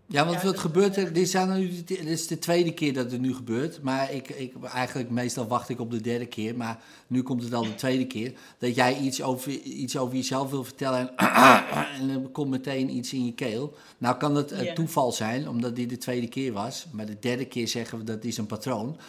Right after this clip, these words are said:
Speaker 1: Dus, maar ik denk,
Speaker 2: Ja.
Speaker 1: ik ga toch eens even vragen. <laughs> Want jij begint over, eh, ja, en dan, eh, k-, ik geef een cursus, weet je wel. Het komt er bijna al niet uit, denk ik dan. Ja, dat kan ook
Speaker 2: Nee.
Speaker 1: gewoon misschien zijn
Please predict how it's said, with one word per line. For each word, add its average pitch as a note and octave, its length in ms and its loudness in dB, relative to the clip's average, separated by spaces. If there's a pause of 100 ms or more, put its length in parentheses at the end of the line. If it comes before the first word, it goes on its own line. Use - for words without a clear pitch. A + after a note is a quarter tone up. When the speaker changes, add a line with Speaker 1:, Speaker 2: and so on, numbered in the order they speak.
(340)
Speaker 1:
Dus, A2 200 -2
maar B2 200 -2
ik B2 100 0
denk, F3 200 4
Speaker 2:
Ja. F#3 60 0
Speaker 1:
ik A#2 80 -2
ga - 260 2
toch B3 200 6
eens G3+ 120 0
even F3 240 0
vragen. F3 640 4 (260)
<laughs> - 380 -8
Want C#3+ 160 4
jij D3+ 200 6
begint E3 380 2
over, D3+ 440 4
eh, C#3+ 160 2 (320)
ja, E3 320 10
en D#3+ 80 0
dan, D3 240 4
eh, C#3+ 80 0 (140)
k-, - 180 -12
ik D3 140 -6
geef D3+ 200 4
een C#3 160 -2
cursus, F#3 1400 8
weet D3 260 2
je C#3+ 60 0
wel. D3 120 4
Het D#3 220 -4
komt D#3 200 -2
er D3+ 80 0
bijna D#3 300 4
al D3 420 2
niet C3 220 2
uit, F#3 220 0
denk A#2 180 2
ik A#2 120 -4
dan. C3+ 280 -2
Ja, C#3+ 180 0
dat D3 180 -2
kan D#3 260 2
ook D3+ 200 2
Speaker 2:
Nee. - 80 -8
Speaker 1:
gewoon C#3+ 240 0
misschien C#3 340 -4
zijn C3 440 0